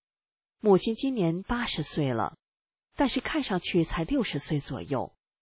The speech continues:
依然身体硬朗，干活麻利。虽然母亲被邪党迫害的没有户口了，可是她什么都不缺，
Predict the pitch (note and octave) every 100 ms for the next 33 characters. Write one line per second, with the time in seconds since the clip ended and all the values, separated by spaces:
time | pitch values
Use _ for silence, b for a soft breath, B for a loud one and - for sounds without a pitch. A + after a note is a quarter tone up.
0 | _ _ _ _ - C#4+ C4+ E3+ D#3 -
1 | F#3 - - C3 G3+ D3+ C3+ F#2+ - _
2 | _ - F#3 - D3 D#3 C3 - C3 D3
3 | - _ _ _ _ _ _ _ _ _
4 | _ _ - D4 C#4 C#4+ E3 - G#3 G3+
5 | G#3+ F#3+ - A3+ D#3+ C3 - F3 - E3+
6 | D3 B2+ - F#3+ D#3 - C#4 G3+ - -
7 | E2 C#2+ - _ _ _ _ _ _ -
8 | F#3+ - C#4 A#3+ - C3+ G#3 G3 - C#3
9 | - C#3+ B2